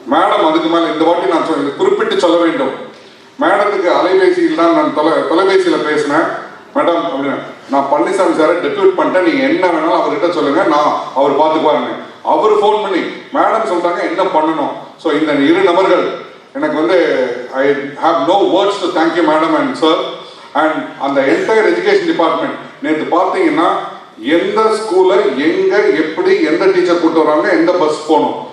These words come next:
அதாவது நம்மளை துரத்தும்னு சொல்லுவாங்க இல்லையா, அந்த மாதிரி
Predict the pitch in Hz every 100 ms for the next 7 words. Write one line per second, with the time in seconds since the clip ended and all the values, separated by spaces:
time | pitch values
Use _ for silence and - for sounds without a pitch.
0 | - - - - 151 165 160 156 165 -
1 | - - - - - - - - 139 147
2 | - 185 190 - 175 160 156 151 135 151
3 | 151 - 143 156 156 -